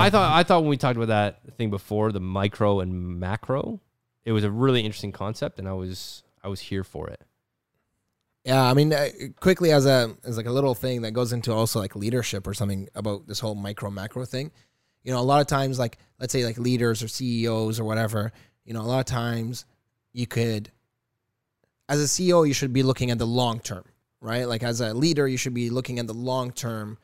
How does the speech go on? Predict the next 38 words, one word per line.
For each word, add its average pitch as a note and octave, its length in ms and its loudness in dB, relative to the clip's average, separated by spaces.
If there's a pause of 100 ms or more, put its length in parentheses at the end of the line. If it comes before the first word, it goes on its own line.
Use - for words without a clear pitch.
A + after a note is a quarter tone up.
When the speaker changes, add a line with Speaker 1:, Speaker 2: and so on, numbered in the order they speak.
(300)
Speaker 2:
of A#2 120 -4
things, G2+ 340 -8
right? A#2 260 -2
You're A2+ 260 -8 (440)
looking B2+ 340 -6
out. G2 200 -8 (460)
Um, A2 500 -6
but D#3 220 0
you E3 60 -2
should F3 140 2
also G3 200 2
look E3 220 -2
at C3+ 60 -4
the C3+ 60 0
day-to-day C3 540 2
things G#2+ 380 -6
as A2 140 -4
well. G2+ 220 -2
So, A#2+ 360 2 (300)
uh, A2 60 -6 (160)
I A2 40 -4
guess B2 160 -2
the A#2+ 100 -2
analogy A#2 440 2
is G#2+ 100 2
always, G#2+ 280 4
like, G2+ 300 -6 (840)
if - 120 -8
you're C3 100 6
walking D3+ 300 6
down C#3 160 4
a A#2+ 60 0
sidewalk G#2 580 0 (640)
and G#2 720 -4 (460)
you're A2+ 140 -8
just B2+ 180 -4
watching A#2 600 0
your A2 280 0